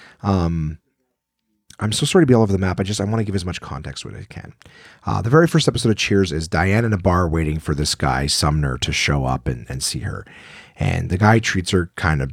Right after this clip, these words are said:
you know, doesn't, treats her kind of like she's not that important, whatever. And Sam talking to her and paying attention to her and, and having a conversation for her, with her while she's waiting for this guy, um, you know, it, it ends up just sparking her getting a job at Cheers and, and her not really giving a shit about this guy. Well,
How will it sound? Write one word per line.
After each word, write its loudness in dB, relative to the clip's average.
you 0
know, 2
doesn't, -2
treats 0
her 4
kind 2
of 4
like 4
she's -4
not 2
that 2
important, -4
whatever. 2
And 0
Sam 4
talking 2
to 2
her 6
and 0
paying 4
attention -2
to -2
her 0
and, -6
and -6
having -6
a -8
conversation -4
for -6
her, -2
with -2
her 4
while 2
she's -2
waiting 4
for -4
this -4
guy, -4
um, 0
you 0
know, 4
it, 0
it 4
ends 2
up 2
just -2
sparking 2
her 2
getting 0
a -4
job 0
at -6
Cheers 2
and, -2
and -2
her -2
not -2
really -6
giving -6
a -4
shit -4
about -4
this -6
guy. -4
Well, 0